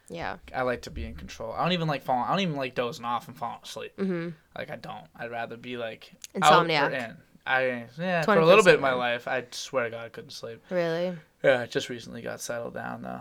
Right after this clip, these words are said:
Speaker 2: I think
Speaker 1: Mm-hmm.
Speaker 2: 'cause I started waking up myself early
Speaker 1: That's
Speaker 2: in the
Speaker 1: good.
Speaker 2: morning. Like, you
Speaker 1: Yeah.
Speaker 2: know, found a routine,
Speaker 1: Mm-hmm.
Speaker 2: you know,
Speaker 1: Yeah.
Speaker 2: got older, really.
Speaker 1: Mm-hmm. Just
Speaker 2: Discipline.
Speaker 1: age.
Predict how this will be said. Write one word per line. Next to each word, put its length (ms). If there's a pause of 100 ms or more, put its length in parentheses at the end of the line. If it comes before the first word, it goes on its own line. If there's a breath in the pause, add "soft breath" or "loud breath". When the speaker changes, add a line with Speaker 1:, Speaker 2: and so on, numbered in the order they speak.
Speaker 2:
I 60
think 160
Speaker 1:
Mm-hmm. 60
Speaker 2:
'cause 100
I 80
started 220
waking 220
up 100
myself 340
early 80
Speaker 1:
That's 140
Speaker 2:
in 40
the 80
Speaker 1:
good. 80
Speaker 2:
morning. 400 (120)
Like, 280
you 60
Speaker 1:
Yeah. 140
Speaker 2:
know, 120 (160)
found 200
a 40
routine, 640
Speaker 1:
Mm-hmm. 580
Speaker 2:
you 40
know, 280 (280)
Speaker 1:
Yeah. 140
Speaker 2:
got 120
older, 420 (200)
really. 180
Speaker 1:
Mm-hmm. 260
Just 20 (220)
Speaker 2:
Discipline. 100
Speaker 1:
age. 420